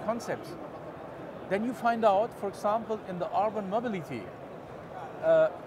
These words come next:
where you don't need that much range, like hundred kilometers already enough,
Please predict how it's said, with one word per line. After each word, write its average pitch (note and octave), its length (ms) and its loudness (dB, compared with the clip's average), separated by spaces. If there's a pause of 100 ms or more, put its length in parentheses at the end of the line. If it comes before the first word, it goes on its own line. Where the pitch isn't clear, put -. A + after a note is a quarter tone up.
where F#3 140 2
you F#3+ 280 -2
don't B3+ 260 2
need B3 220 -2
that A3 220 -2
much G3+ 240 -2
range, G#3 360 0
like E3 200 2 (480)
hundred F3+ 300 -2
kilometers D#3+ 420 -4
already D3+ 220 -2
enough, F#3+ 220 -2